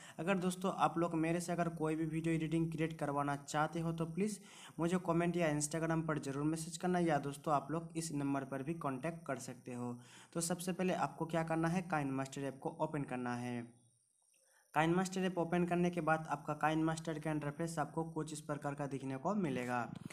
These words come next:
तो सबसे पहले आपको न्यू प्रोजेक्ट में क्लिक करके आपको सिलेक्ट करना है, यहाँ पर आपको सिक्सटीन to नाइन। उसके बाद आपको नीचे क्रिएट में क्लिक करना है और एक बार आपको बैक आ जाना है।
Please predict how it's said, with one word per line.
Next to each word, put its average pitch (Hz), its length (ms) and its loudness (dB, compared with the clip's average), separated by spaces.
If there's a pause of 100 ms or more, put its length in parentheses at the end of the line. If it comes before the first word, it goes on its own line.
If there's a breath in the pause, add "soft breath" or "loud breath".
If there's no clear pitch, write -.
(200 loud breath)
तो 151 60 -4
सबसे 170 320 -2
पहले 175 180 4
आपको 170 260 4
न्यू 165 200 6
प्रोजेक्ट 160 360 0
में 160 180 0
क्लिक 165 240 0
करके 165 300 0
आपको 147 280 2
सिलेक्ट 151 320 -4
करना 147 240 2
है, 156 220 0
यहाँ 139 240 -2
पर 139 100 0
आपको 139 280 -4
सिक्सटीन 143 500 -6
to 170 160 -4
नाइन। 123 360 -2 (380 loud breath)
उसके 151 240 -4
बाद 175 200 4
आपको 175 240 2
नीचे 160 340 2
क्रिएट 156 340 -2
में 156 180 0
क्लिक 170 280 0
करना 170 240 4
है 165 180 2
और 151 200 0
एक 147 140 0
बार 143 160 4
आपको 139 280 -2
बैक 139 260 -2
आ 123 80 0
जाना 120 260 -2
है। 117 220 -10